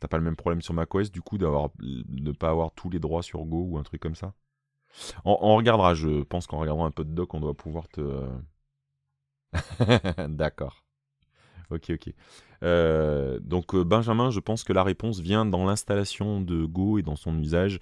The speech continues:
Il y a quelque chose, euh, il y a quelque chose à creuser sur, euh, la façon dont il est installé et comment l'utiliser derrière. Donc, je peux pas te répondre à l'instant. On déroule le truc, soit on arrive à le faire en live, parce que là, je vois que c'est déjà vingt-deux heures vingt.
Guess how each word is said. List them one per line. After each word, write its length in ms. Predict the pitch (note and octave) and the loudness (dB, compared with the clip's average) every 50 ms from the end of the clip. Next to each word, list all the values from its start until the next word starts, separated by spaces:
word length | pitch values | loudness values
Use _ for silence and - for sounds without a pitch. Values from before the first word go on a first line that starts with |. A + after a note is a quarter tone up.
| - - - _ _ _ _ | -10 -16 -20 _ _ _ _
Il 60 | - D#2 | -6 -4
y 40 | |
a 60 | D#2+ - | -4 -4
quelque 200 | - E2+ - - | -4 -6 -8 -6
chose, 340 | - - F2+ F#2 F2 E2+ | -6 -4 -4 -4 -2 -2
euh, 240 | E2 D#2 D2 D2 C#2+ | -2 -2 0 0 -2
il 60 | C#2+ | -2
y 60 | D#2 D#2+ | -4 -4
a 40 | |
quelque 200 | D#2 - F#2 - | -6 -6 -10 -12
chose 180 | - - F#2+ F2 | -8 -4 -2 -2
à 60 | E2+ | -2
creuser 440 | - - - - F2 E2 E2+ F2+ F#2+ | -2 -4 -4 -2 -2 0 0 0 -2
sur, 400 | F#2 - - - F2 E2+ E2+ D#2+ | -2 -6 -8 -6 -4 -4 -2 -2
euh, 200 | D#2 D2+ D2 C#2+ | -2 -2 -2 -2
la 120 | C#2+ C#2+ | -4 -4
façon 280 | D2 - D#2+ - - F#2 | -6 -6 -8 -6 -6 -6
dont 100 | F2 E2 | -6 -6
il 180 | - - E2 E2 | -6 -6 -4 -4
est 40 | |
installé 420 | D#2 D#2 - - E2+ E2 F2 F#2+ F#2+ | -2 -4 -4 -4 -4 -2 -2 -2 -2
et 60 | E2 | -4
comment 220 | - - E2 E2+ | -4 -4 -2 -2
l'utiliser 360 | E2+ E2 - - E2+ D#2+ E2+ E2 | -2 -4 -4 -6 -4 -4 -4 -2
derrière. 360 | E2 D#2 D#2 D2 C#2+ C#2+ - _ - - - - _ _ _ _ _ - | -2 -2 -2 -4 -6 -8 -10 _ -20 -20 -20 -20 _ _ _ _ _ -18
Donc, 120 | - - - | -18 -16 -16
je 120 | - - | -16 -14
peux 100 | - - | -10 -2
pas 120 | - G2 G2 | 0 0 2
te 60 | - | 2
répondre 300 | G#2 F2 F#2 F#2+ F2+ F2 | 0 0 0 2 2 2
à 20 | |
l'instant. 520 | E2+ E2 D#2+ - - F2+ F2+ F#2+ G#2 - - _ _ _ _ _ _ _ _ _ _ _ | 2 0 0 -2 -2 -2 -2 -2 -2 -6 -10 _ _ _ _ _ _ _ _ _ _ _
On 100 | - F#2+ | -2 0
déroule 300 | G2 G2 F#2+ F2+ F#2+ F#2 | 2 2 4 4 4 4
le 140 | F#2 F2+ E2+ | 2 2 0
truc, 420 | - - - G2+ G#2+ A2+ - - _ - | 0 -2 -2 0 0 -2 -4 -8 _ -14
soit 260 | - - - F#2+ F#2+ | -12 -4 0 0 2
on 80 | F#2+ | 2
arrive 220 | F#2 F2 F2 F2 E2 | 2 2 2 0 -2
à 40 | E2 | -4
le 60 | D#2+ | -4
faire 200 | - - F2 E2 | -6 -8 -8 -6
en 60 | E2 | -4
live, 200 | D#2+ F2 F2+ F2+ | -4 -4 -6 -6
parce 100 | - - | -8 -10
que 80 | - D#2+ | -10 -10
là, 60 | D#2 | -8
je 60 | D2 | -8
vois 60 | D2 | -10
que 60 | D#2 | -12
c'est 100 | - - | -14 -14
déjà 220 | D#2 C#2+ D2+ D2 D2 | -10 -8 -6 -6 -6
vingt-deux 460 | C#2 E2 E2 E2 D#2 D2+ D#2+ D#2+ D#2+ | -6 -6 -6 -6 -6 -6 -6 -6 -6
heures 120 | D#2+ D#2 | -6 -6
vingt. 280 | D2+ D#2+ E2 F2 F2+ - | -6 -6 -6 -6 -8 -10